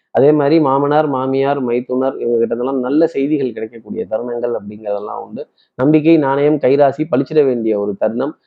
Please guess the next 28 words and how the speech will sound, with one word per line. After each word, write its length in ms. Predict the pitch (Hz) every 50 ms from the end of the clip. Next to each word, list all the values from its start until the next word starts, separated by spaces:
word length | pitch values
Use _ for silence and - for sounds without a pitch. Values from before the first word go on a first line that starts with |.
| _ _ _ - 131
சபையில 340 | 135 147 165 170 151 156
உங்களுடைய 560 | 170 170 147 139 135 131 123 123 123 127 139 160
அந்தஸ்துக்கு 840 | 170 131 123 131 143 156 143 - _ _ - 123 - _ 151 156 - -
குறைவில்லாத 600 | 135 151 156 151 151 151 147 147 147 147 156 143
நிலை 340 | 135 127 131 135 131 131
அப்படிங்கிறது 400 | 123 110 113 123 123 123 120 110
இருக்கும். 260 | 104 104 120 139 135 131
அடுத்தவர்கள் 420 | 151 - - 160 165 165 151 151
உங்ககிட்ட 400 | 139 123 123 123 120 127 135 147
கேட்டு 360 | 131 131 123 120 120 131 - _ _ _ _ _ _
காரியங்கள் 540 | _ 127 135 151 175 180 165 165 156 143 127 -
செய்யறப்பவே 440 | 127 127 131 143 135 127 117 110 131
அதுல 280 | 135 131 120 113 107
ஒரு 200 | 104 101 98 95 -
பெரிய 280 | - 113 131 156 175 165
ஆனந்தம் 600 | 143 127 131 143 156 160 160 156 156 160 156 139
அப்படிங்கிறது 720 | 123 117 113 123 127 127 120 110 107 107 117 147 165 208
வர 300 | - 113 113 123 127 123
ஆரம்பிச்சிடும். 420 | 113 113 110 110 - - 127 160 - - _ _ _ _ _
மனது, 480 | - 139 143 147 170 190 185 175 196 196 165 135 131 151 170 185 190 180 - _
அஹ், 300 | 127 123 120 117 113 110
சுகம் 400 | 110 - - 170 170 196 202 208
பெறக்கூடிய 480 | 175 165 151 147 131 131 135 131 123 120
நிலை 340 | 120 120 123 127 131 131 117
அப்படிங்கிறது 600 | 107 107 110 117 120 117 110 98 98 117 151 160
ரொம்ப 200 | 127 107 120 131
ஜாஸ்தி 340 | 120 117 113 120 - _
இருக்கும். 380 | - 120 107 107 110 135 156 -